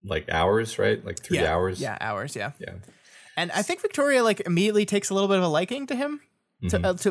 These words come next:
Speaker 2: uh, to Bulk a little,
Speaker 1: Mm-hmm.
Speaker 2: at least, 'cause, like, she compliments his costume and his hair, <laughs> and then, uh, she joins the squadron up immediately and, like,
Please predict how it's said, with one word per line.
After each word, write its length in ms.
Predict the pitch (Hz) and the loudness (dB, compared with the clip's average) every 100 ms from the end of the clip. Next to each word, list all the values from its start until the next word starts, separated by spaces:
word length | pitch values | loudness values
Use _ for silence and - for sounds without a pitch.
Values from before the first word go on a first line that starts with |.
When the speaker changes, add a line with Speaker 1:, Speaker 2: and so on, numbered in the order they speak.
| 147 | -2
Speaker 2:
uh, 220 | - - - 165 | -10 -14 -16 -4
to 100 | 175 | 0
Bulk 400 | 156 170 202 - - _ - | 4 2 2 -6 -20 _ -4
a 60 | 98 | -2
little, 180 | 92 87 | -2 -2
Speaker 1:
Mm-hmm. 100 | - | -4
Speaker 2:
at 120 | 233 | -4
least, 340 | 247 254 - - - - _ - | -2 -2 -4 -8 -20 -20 _ -6
'cause, 160 | 180 185 | 0 2
like, 200 | 180 - _ - | 0 -2 _ -8
she 380 | - 180 165 - | -4 -2 -4 -6
compliments 720 | - 190 208 214 202 196 - - | -2 0 2 2 2 0 -4 -4
his 160 | 180 175 | -4 -2
costume 680 | 180 202 208 233 233 233 - | 0 0 0 -4 -4 -4 -8
and 120 | 180 160 | -4 -2
his 120 | - | -2
hair, 380 | 190 214 226 233 - 277 - | 0 0 -2 -6 -4 -2 0
<laughs> 840 | 240 214 - - - - - - | 0 -2 -4 -20 -18 -18 -14 -4
and 180 | 156 151 | -2 2
then, 300 | 165 170 160 | 2 2 0
uh, 280 | - 156 147 | 0 0 0
she 180 | - | -2
joins 420 | 143 147 156 160 - | -2 0 2 0 -4
the 80 | |
squadron 420 | 147 143 135 147 143 | -4 0 0 0 0
up 160 | 139 | -2
immediately 500 | 135 131 147 147 147 | -2 -2 0 0 0
and, 140 | 143 131 | 0 -2
like, 340 | 113 - - | -6 -8 -18